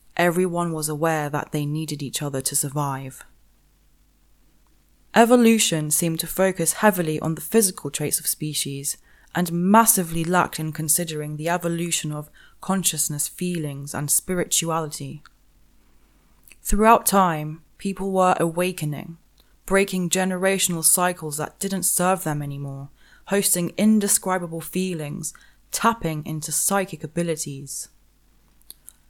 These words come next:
Every passing moment, gentle embrace, altruism, empathetic exchange,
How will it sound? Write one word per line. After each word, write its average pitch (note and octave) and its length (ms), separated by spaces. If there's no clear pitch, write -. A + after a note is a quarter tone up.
Every G#3+ 360
passing G3+ 540
moment, D#3+ 640
gentle F#3 400
embrace, E3 640
altruism, D#3 840
empathetic G3+ 720
exchange, D#3+ 880